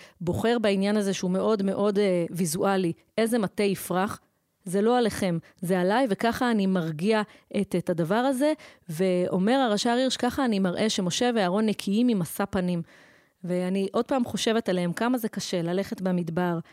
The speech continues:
עם העם הזה, שכל הזמן קשה לו, וכל הזמן הוא מתלונן, וחם לו,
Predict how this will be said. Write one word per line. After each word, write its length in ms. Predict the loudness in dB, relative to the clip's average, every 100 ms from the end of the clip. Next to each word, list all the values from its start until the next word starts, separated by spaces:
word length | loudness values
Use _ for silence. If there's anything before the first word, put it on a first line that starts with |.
| _
עם 160 | -4 -2
העם 300 | -2 0 -2
הזה, 280 | -2 -4 -6 -10 -20 -20 _ _
שכל 360 | -12 -6 -4
הזמן 220 | -2 -2 -2
קשה 300 | -4 -2 -2
לו, 140 | -2 -4
וכל 240 | -4 -2
הזמן 240 | -2 -2 -2
הוא 60 |
מתלונן, 640 | -4 -2 -2 -2 -2 -4 -6 _ _ _
וחם 400 | -6 -4 -2 0
לו, 220 | 0 -2